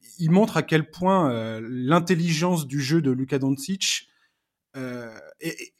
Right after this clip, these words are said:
et, et, et son efficacité absolument redoutable dans les pick and roll, comment il manipule les défenses al-, adverses,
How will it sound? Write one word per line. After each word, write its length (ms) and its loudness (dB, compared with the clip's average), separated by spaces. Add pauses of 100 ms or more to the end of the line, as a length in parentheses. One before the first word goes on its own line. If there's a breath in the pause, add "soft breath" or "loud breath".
(160)
et, 100 -4
et, 240 -4
et 220 -2
son 260 2
efficacité 880 0
absolument 580 0
redoutable 880 2
dans 100 2
les 140 2
pick 240 -10
and 160 2
roll, 240 4
comment 240 2
il 140 4
manipule 680 2
les 100 2
défenses 440 -4
al-, 220 -6
adverses, 600 -6